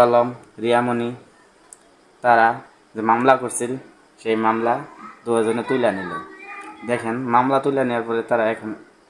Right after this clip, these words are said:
এখনও, তো এখন আবার গতকালকে আমি দেখলাম একটা ভিডিওতে রাজপথে রিয়ামণি, হিরো আলম রাজপথে নামছে জুলাই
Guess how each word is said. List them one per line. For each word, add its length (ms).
এখনও, 460
তো 60
এখন 260
আবার 140
গতকালকে 480
আমি 120
দেখলাম 360
একটা 220
ভিডিওতে 380
রাজপথে 540
রিয়ামণি, 440
হিরো 180
আলম 180
রাজপথে 400
নামছে 280
জুলাই 320